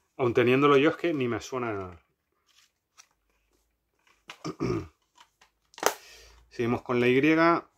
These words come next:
Y ahora vienen, creo que juegos japoneses, porque por la Y suelen ser, empezar bastantes palabras japonesas. Yoake no Marino,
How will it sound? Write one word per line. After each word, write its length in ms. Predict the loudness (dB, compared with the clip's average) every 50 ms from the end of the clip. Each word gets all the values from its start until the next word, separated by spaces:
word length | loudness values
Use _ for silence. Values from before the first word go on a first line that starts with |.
| _ _ _ _ _ _ _ _ _ _ -12
Y 120 | -8 -6
ahora 180 | -4 -2 -2 0
vienen, 500 | 0 0 0 0 -2 -2 -2 -2 -4 -4
creo 220 | -4 -4 -2 -2
que 80 | -2 -2
juegos 260 | 0 0 0 0 0
japoneses, 520 | -4 -6 -4 -4 -6 -6 -6 -8 -16 -20 _
porque 360 | _ -20 -20 _ _ -20 -20 _
por 160 | _ -18 -12 -10
la 80 | -8
Y 80 | -6 -4 -2 -2 0 0 0 -4 -6 -8 _ _ _ _ _ -20 -14
suelen 420 | -8 -8 -6 -6 -6 -8 -10 -12
ser, 240 | -16 -16 -16 -14 -14 -14
empezar 360 | -12 -12 -12 -8 -8 -8 -6
bastantes 360 | -8 -8 -10 -12 -10 -10 -10
palabras 320 | -8 -4 -4 -4 -4 -4
japonesas. 500 | -6 -8 -6 -6 -6 -4 -6 -8 -8 -6
Yoake 400 | -4 -2 0 0 0 0 -2 -2
no 120 | 0 0 0
Marino, 520 | 0 0 -2 -2 -2 -2 -4 -4 -6 _